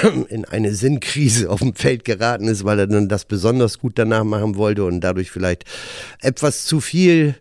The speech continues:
an Eigeninitiative in die Waagschale geworfen hat, aber man sieht sowohl bei, bei Casper Davidson als auch bei Jonas Terkelsen das Potenzial der Lo-, der, der, der Spieler und, und wie viel,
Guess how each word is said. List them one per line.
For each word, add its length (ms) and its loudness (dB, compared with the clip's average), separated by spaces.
an 160 -2
Eigeninitiative 1000 2
in 80 4
die 160 2
Waagschale 480 2
geworfen 440 2
hat, 180 2
aber 340 0
man 180 -4
sieht 240 -10
sowohl 300 -2
bei, 240 -2
bei 320 -4
Casper 340 -10
Davidson 480 -8
als 240 -10
auch 60 -10
bei 140 -6
Jonas 340 -4
Terkelsen 540 -6
das 180 -8
Potenzial 680 -8
der 140 0
Lo-, 220 -4
der, 180 -2
der, 240 -6
der 180 -6
Spieler 480 -4
und, 160 -2
und 220 -6
wie 80 -12
viel, 240 -8